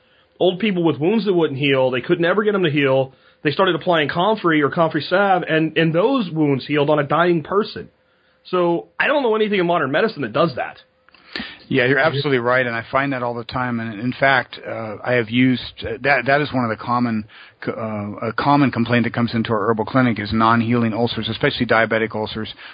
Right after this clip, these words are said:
Speaker 2: Comfrey works very well for that. I actually use Chaparral for that more than anything, but Comfrey works very well. But I have my own.
Speaker 1: I'm sorry, what did you say you use?
Speaker 2: Chaparral, Lyria species. It's, uh, uh, also called creosote bush. Grows in the
Speaker 1: Okay.
Speaker 2: high alpine desert mostly. In West Texas, New, New Mexico.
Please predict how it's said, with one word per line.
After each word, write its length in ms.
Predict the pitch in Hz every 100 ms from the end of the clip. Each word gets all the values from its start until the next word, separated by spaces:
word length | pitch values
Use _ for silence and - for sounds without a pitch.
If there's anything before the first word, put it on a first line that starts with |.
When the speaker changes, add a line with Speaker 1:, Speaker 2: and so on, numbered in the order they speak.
| -
Speaker 2:
Comfrey 300 | - 135 135
works 220 | 117 113 120
very 160 | 117
well 180 | 117 113
for 80 | 113
that. 60 | 107
I 140 | 131
actually 240 | 147 -
use 120 | 123 107
Chaparral 460 | - 113 104 104 104
for 100 | -
that 180 | 98 95
more 140 | 104 98
than 40 |
anything, 380 | 104 104 101 101
but 180 | 107 107 - -
Comfrey 260 | - 139 131
works 220 | 113 104 -
very 160 | 120
well. 220 | 113 113
But 140 | 110 113
I 100 | 139
have 180 | 151 120
my 140 | 117
own. 340 | 127 143 120 104 - -
Speaker 1:
I'm 140 | 170
sorry, 240 | - 233 202
what 120 | 208
did 100 | 220
you 80 | 226
say 120 | 247
you 120 | 247
use? 240 | 247 285 285 -
Speaker 2:
Chaparral, 640 | - 156 135 123 107 107 -
Lyria 300 | 127 135 131
species. 380 | - 127 - 120
It's, 200 | 127 -
uh, 40 | 127 117 107 110
uh, 280 | 117 107 104
also 280 | 113 113 120
called 260 | 113 110
creosote 480 | - 147 135 147 120
bush. 220 | 131 127 - - - -
Grows 180 | - 123
in 80 | 185
the 60 |
Speaker 1:
Okay. 100 | 208
Speaker 2:
high 140 | 185 120
alpine 340 | 117 127 117
desert 320 | 110 113 117
mostly. 540 | 107 117 - 120 117 117 - - _ -
In 160 | 107 110
West 220 | 110 -
Texas, 400 | 110 110 117 113
New, 220 | 120 113
New 160 | 110 113
Mexico. 500 | 113 - 113 117 107